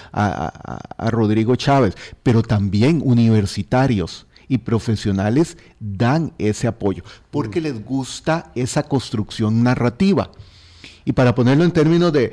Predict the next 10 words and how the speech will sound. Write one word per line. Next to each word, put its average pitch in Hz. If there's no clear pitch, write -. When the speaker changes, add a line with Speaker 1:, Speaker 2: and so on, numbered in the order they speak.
Speaker 1:
de, 104
del 110
cine, 170
y 156
son 147
líderes 143
políticos 151
con 117
una 127
capa. -